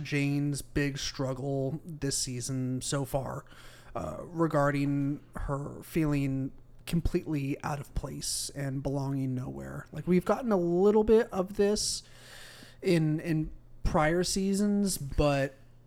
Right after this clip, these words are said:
you know, a, a lot of those prior seasons she was kind of hanging out <clears throat> and, uh, like, hanging out on the down low.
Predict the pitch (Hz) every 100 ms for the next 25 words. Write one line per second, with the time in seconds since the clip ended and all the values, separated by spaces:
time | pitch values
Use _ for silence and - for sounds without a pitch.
0 | - - 156 139 175 175 - - - 190
1 | 175 165 165 151 151 139 - 135 139 -
2 | 160 143 143 131 156 143 - - 139 131
3 | - 151 160 139 135 131 131 - - -
4 | - - - 285 190 185 - 147 143 139
5 | 139 131 - - 151 127 - - - 165
6 | - - 143 - - - 170 143 135 135
7 | 143 135 135 143 135 120 107 131